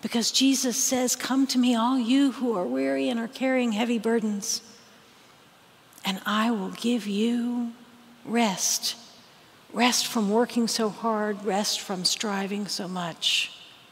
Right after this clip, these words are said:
rest from all of that pressure,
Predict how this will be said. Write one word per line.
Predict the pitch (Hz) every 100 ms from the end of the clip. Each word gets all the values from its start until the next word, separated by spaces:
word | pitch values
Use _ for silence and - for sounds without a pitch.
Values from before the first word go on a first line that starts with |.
| - - - - - -
rest | 226 247 -
from | - 202
all | 196 233 254 262
of | 220 185
that | 202 196 196 - -
pressure, | 220 208 - 208 185